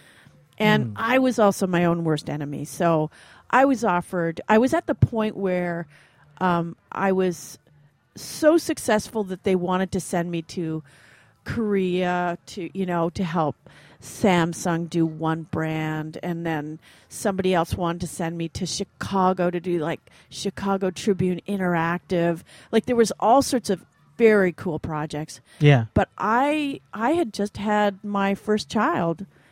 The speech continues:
Speaker 1: and traveling five days a week was a little hard to swallow.
Speaker 2: Wow.
Speaker 1: So I left.
Speaker 2: So
Speaker 1: When
Speaker 2: you
Speaker 1: I, yeah, when I quit, I said, "I love I B M, but I love my daughter more."
Speaker 2: Sure.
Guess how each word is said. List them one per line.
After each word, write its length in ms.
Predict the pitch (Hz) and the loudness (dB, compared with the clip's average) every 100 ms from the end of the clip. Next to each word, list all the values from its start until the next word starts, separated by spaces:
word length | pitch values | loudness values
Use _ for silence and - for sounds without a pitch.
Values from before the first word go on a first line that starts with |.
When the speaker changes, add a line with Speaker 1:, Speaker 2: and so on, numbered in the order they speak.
| _ | _
Speaker 1:
and 360 | - 185 180 175 | 0 2 2 -2
traveling 460 | - 180 196 190 170 | 0 0 2 -4 -6
five 260 | 175 180 | -6 -4
days 180 | 185 175 | -6 -6
a 80 | 190 | -4
week 200 | 180 - | -6 -6
was 140 | 190 | -8
a 40 | 180 | -8
little 160 | 180 | -8
hard 260 | 175 185 180 | -6 -8 -8
to 80 | - | -14
swallow. 420 | - 190 208 190 _ _ | -12 -10 -10 -14 _ _
Speaker 2:
Wow. 400 | 127 127 120 117 - _ _ | 2 4 4 0 -8 _ _
Speaker 1:
So 200 | - 214 | -2 4
I 100 | 185 | 4
left. 480 | 185 180 170 - - _ _ _ | 4 2 0 -4 -20 _ _ _
Speaker 2:
So 240 | - - 151 | -20 2 6
Speaker 1:
When 60 | |
Speaker 2:
you 60 | 139 | 8
Speaker 1:
I, 100 | 220 | 6
yeah, 320 | 214 208 208 | 4 2 2
when 160 | 196 208 | 2 0
I 100 | 202 | -4
quit, 260 | - 233 208 | -2 -2 0
I 100 | 190 | -2
said, 260 | - 180 | -2 0
"I 80 | 175 | 0
love 240 | 254 277 | -2 -2
I 140 | 277 269 | -2 -2
B 160 | 240 | -2
M, 120 | 247 240 | -4 -4
but 100 | 226 | -4
I 40 | |
love 160 | 220 220 | -4 -4
my 160 | 226 | -6
daughter 380 | 208 208 214 220 | -6 -6 -4 -6
more." 400 | 208 202 208 - | -6 -4 -2 -4
Speaker 2:
Sure. 560 | - - 156 226 170 | -6 2 6 6 4